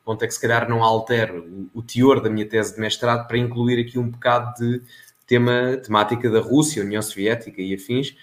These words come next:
porque é o assunto do momento, ou seja, nós costumamos, e, e em termos académicos, nós temos tendência a questionar aquilo o mais rapidamente possível, às vezes até antes de acontecer, ou muitas vezes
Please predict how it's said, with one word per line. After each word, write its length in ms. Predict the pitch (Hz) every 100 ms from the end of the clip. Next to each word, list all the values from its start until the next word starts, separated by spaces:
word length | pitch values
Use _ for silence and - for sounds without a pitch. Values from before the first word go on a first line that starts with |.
| _ _ _ -
porque 160 | 117
é 40 | 156
o 80 | 156
assunto 320 | 156 160 151
do 80 | 165
momento, 280 | 160 147
ou 80 | 117
seja, 320 | - 110 98 - - -
nós 280 | 120 147 -
costumamos, 760 | - - 127 135 135 156 - -
e, 680 | 117 113 80 101 92 76 _ _ _
e 40 |
em 40 |
termos 280 | 85 104 101
académicos, 540 | 110 110 113 127 127 - - - _
nós 580 | 120 139 151 165 - - _
temos 220 | 147 143
tendência 580 | 143 143 131 180 175 147
a 20 |
questionar 400 | 123 - 135 135
aquilo 320 | 123 123 143 147
o 40 |
mais 240 | 165 160
rapidamente 500 | - 165 165 156 160
possível, 400 | 160 170 196 196 -
às 280 | 196 180 131
vezes 340 | 151 196 180
até 260 | 196 190 190
antes 180 | 190
de 60 | 180
acontecer, 580 | 180 202 - 160 - - _ _ _
ou 320 | 143 143 -
muitas 340 | 143 170 160 127
vezes 480 | 151 180 180 -